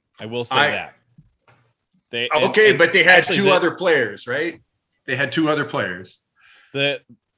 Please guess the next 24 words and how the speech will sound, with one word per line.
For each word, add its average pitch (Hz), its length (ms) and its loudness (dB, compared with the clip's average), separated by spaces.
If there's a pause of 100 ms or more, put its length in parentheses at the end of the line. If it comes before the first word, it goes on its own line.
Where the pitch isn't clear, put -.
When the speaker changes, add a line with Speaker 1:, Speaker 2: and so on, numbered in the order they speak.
(220)
Speaker 1:
I, 147 180 -4
I'm, 147 200 -6 (140)
I'm 151 180 -6
just 180 320 -8
saying, 151 440 -2 (120)
like, 127 200 -4 (200)
we're 135 240 -10
scared 180 400 -6
of 175 60 -8
the 156 60 -10
Buccaneers 135 520 -8
'cause 120 160 -12
of 113 60 -12
what 110 120 -14
they 113 100 -12
did 104 180 -14
to 107 100 -12
us 98 140 -16
last 95 360 -12
year. 73 160 -20 (420)
Buccaneers 139 520 -8
currently 151 440 -8
rank 123 380 -6 (140)
twenty-two, 143 960 -10